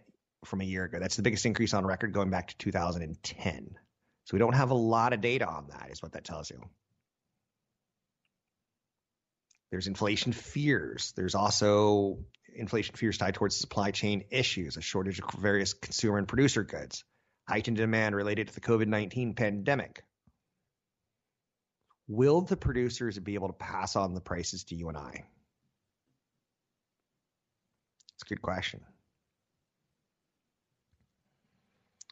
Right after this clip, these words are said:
For instance, about one-third of the overall gain came in health, beauty, and optical goods, which jumped seven point eight percent. Prices related to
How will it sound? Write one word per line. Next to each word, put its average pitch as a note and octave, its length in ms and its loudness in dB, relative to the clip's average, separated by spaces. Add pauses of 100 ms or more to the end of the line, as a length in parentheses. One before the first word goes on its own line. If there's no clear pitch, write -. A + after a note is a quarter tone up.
(420)
For A#2+ 220 4
instance, G#2+ 280 0
about A2 220 0
one-third B2 400 2
of A#2 60 -2
the A#2 100 4
overall A2+ 320 4
gain G#2+ 460 -4
came A2+ 260 -4
in G#2+ 280 -6 (120)
health, - 380 -2 (440)
beauty, A2+ 400 -2
and F#2 80 -6
optical G2 460 0
goods, - 460 -10 (180)
which - 240 -4
jumped F#2+ 180 0
seven G2+ 240 0
point G2 300 0
eight G2+ 240 -12
percent. - 380 -4
Prices G2 340 -4
related G2+ 520 0
to - 140 -6